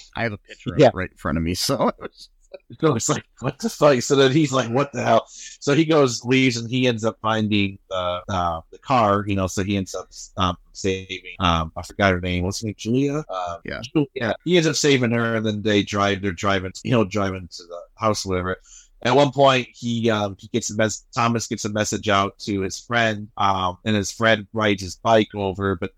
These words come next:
Speaker 2: then just as he's about to enter the house, the Santa guy is, like, "Oh,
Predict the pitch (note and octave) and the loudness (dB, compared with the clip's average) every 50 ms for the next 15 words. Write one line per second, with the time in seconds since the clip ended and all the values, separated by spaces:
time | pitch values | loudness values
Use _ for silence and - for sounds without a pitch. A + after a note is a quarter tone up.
0 | _ _ A2 G2+ F#2+ G2 G#2 G2+ G2+ - - G2 F#2+ - - A2+ G#2+ G#2 G2+ G2 | _ _ -4 -4 -2 0 0 0 0 -2 -4 -6 -6 -4 -4 -2 -2 -2 -2 0
1 | - G2 F#2+ F#2+ F#2 - _ - F#2+ F#2+ F#2 F2+ - - A#2+ A#2 A#2 A2 G2+ G2 | 0 2 2 2 0 -4 _ -4 -2 -2 -2 -4 -2 0 0 2 2 2 2 0
2 | F#2 F#2 A2+ A#2 A#2 G#2+ G#2 G#2 G2+ - - - - - - _ - G#2+ G2 F#2+ | 0 0 0 2 2 2 2 0 -4 -4 -6 -8 -8 -10 -14 _ -4 -2 -2 -2
3 | F#2 F2+ F2+ F2 - - B2+ A#2+ A#2 A2+ G#2+ G#2+ G#2+ G#2 G2+ G2 - - G#2 F#2+ | -2 -4 -6 -6 -2 0 2 4 4 4 4 4 4 4 4 2 0 -4 -6 -6
4 | - _ - A2 G#2 G#2 G2+ | -6 _ -6 -4 -2 -2 -4